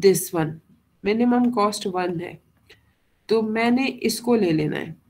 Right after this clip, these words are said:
A से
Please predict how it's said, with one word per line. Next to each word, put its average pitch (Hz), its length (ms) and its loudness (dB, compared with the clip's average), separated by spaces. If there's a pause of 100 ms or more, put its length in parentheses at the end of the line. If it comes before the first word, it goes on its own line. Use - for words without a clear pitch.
(880)
A 196 300 -2 (1300)
से 208 420 2